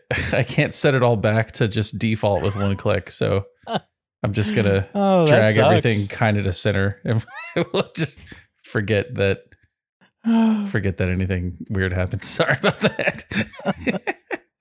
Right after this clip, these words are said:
Speaker 2: No, it's, it's good. Uh, it did, it did bring up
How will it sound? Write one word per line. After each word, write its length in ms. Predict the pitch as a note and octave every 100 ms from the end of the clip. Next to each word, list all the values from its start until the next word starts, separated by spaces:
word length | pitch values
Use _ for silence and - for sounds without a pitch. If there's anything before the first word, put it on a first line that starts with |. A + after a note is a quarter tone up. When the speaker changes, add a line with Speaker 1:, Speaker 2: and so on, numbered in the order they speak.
| G#3+ G#3 G#3+ G3+ F#3 F3+ - -
Speaker 2:
No, 200 | A#3 A3
it's, 180 | A3 -
it's 240 | A3+ A3 -
good. 360 | F#3+ F#3 G3 F#3+ _ -
Uh, 440 | G3 F3+ F3 F#3 G#3+
it 200 | G3 F3+
did, 320 | G3+ F#3+ G3 -
it 140 | E3
did 260 | F3 F#3 E3+
bring 220 | F3+ F3+
up 240 | G3 G3+